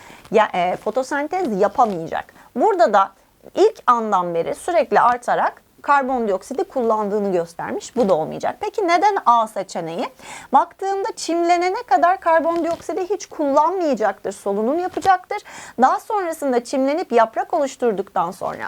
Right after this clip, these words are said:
karbondioksidi kullanarak fotosentez yapacaktır. Cevabımız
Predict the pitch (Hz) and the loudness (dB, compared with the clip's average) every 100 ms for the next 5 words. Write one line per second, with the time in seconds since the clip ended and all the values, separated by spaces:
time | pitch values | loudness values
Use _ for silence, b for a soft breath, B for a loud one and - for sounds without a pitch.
0 | - 277 269 285 269 208 - - - - | -8 -4 -2 -2 -2 -4 -6 -8 -10 -8
1 | 311 277 190 139 247 320 339 - 254 170 | -6 -4 -4 -2 2 2 0 -10 -10 -10
2 | 165 - - 349 294 185 - - - - | -12 -14 -8 -4 -2 -4 -6 -12 -16 -20
3 | - B B - 220 247 190 180 262 370 | -20 B B 0 2 4 0 -2 -6 -8